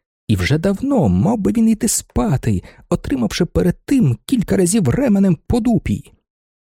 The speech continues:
Казюка, одначе, відпускала фурія, княгиня у численних людських володіннях. Його удари сокирою ставали все повільнішими,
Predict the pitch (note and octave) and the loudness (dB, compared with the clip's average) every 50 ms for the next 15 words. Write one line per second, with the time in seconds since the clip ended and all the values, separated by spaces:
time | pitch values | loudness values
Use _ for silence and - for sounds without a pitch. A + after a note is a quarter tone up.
0 | _ _ _ _ _ _ _ _ _ _ _ _ _ _ G#2+ F#2+ F2 G#2+ C3 - | _ _ _ _ _ _ _ _ _ _ _ _ _ _ -4 -2 0 0 -2 -2
1 | - G#3+ - - D#3+ D#3 B2 B2+ E3 F#3 F#3 - - F3 F3 E3 - _ - - | -4 -12 -4 -2 -4 -2 0 -2 0 -2 -2 0 0 0 0 0 -2 _ -6 -4
2 | B2 B2+ - _ A3 - - - - C4+ - A#2 G2+ G2+ - - G#3+ G#3+ D3 A#2+ | -4 -4 -2 _ -4 -4 -4 -4 -2 -2 0 0 -2 -2 -2 -2 -2 -2 -2 -2
3 | G#2+ G#2 - - - _ - _ _ _ _ _ _ - G#2+ A2+ E3+ G3 D#3 G3+ | -6 -6 -8 -10 -18 _ -20 _ _ _ _ _ _ 0 0 2 2 2 2 2
4 | C4+ C4 G#3 D3+ A#2 G#2 D#2+ _ _ _ C#3+ - - - - - A3+ C4+ C4+ A3+ | 2 2 2 2 2 0 -2 _ _ _ 0 0 0 -2 0 -2 -2 0 0 2
5 | G#3 G3+ - - - - F3 - - - A3 D3+ - - D3 E3 F#3 F#3 F3 F#3+ | 2 2 2 2 0 0 0 -2 -2 -2 -2 -2 -2 -2 -2 0 0 0 0 0
6 | G3 D#3 B2 A2 G2+ - - - - - - _ _ _ _ _ _ _ _ _ | 0 0 0 -2 -4 -4 -10 -18 -20 -20 -20 _ _ _ _ _ _ _ _ _
7 | _ _ _ - G2 F2+ G2 G2 B2+ D3+ D3 C#3 A#2+ C3 C#3+ D3+ D3 - - E3+ | _ _ _ -4 0 0 2 2 2 2 2 2 0 0 0 0 0 0 -2 -4
8 | - - E3 F3+ F3+ F3 F3 F3 E3+ - _ - C#3 F3+ F#3+ F#3+ F#3 - - - | -2 0 0 0 2 2 0 0 -2 -2 _ -2 -2 0 -2 -2 -2 -4 -4 -4
9 | G#3 - _ F#3 F#3 G#3+ A3 A3 A3+ B3+ C4 A#3+ - - - A2 A2+ A2+ A2 - | -4 -4 _ -2 0 0 0 0 0 0 -2 -2 -4 -2 -4 -4 -4 -4 -6 -8